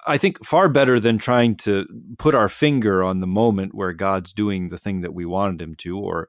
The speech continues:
or to say, "This is what he's up to." The, the Christian and biblical category is to give thanks when good things happen. When, when we know that the Lord is at work in the world,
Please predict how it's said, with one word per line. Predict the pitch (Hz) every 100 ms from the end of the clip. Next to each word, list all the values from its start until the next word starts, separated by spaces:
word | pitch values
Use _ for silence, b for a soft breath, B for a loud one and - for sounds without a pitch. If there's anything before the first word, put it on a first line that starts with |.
| -
or | 90
to | 87
say, | - 95
"This | 85 135 -
is | 85
what | 82
he's | 82 82
up | 80 _
to." | 85 101 135 b b b b b b b _
The, | - - 113 107 - -
the | 104
Christian | - 170 - 85
and | 87
biblical | 87 110 95 80
category | - 82 78 80 80
is | 82 -
to | 87
give | 90
thanks | - - 147 76 - - -
when | 92 85
good | 78 92 76
things | 80 76
happen. | - 76 - - _ _
When, | - -
when | 101 90 82 b b b -
we | 113
know | 107 151
that | 113 98
the | 90
Lord | 85 85 85
is | 82
at | 87
work | 92 85 -
in | 98 78
the | 73
world, | 80 85 107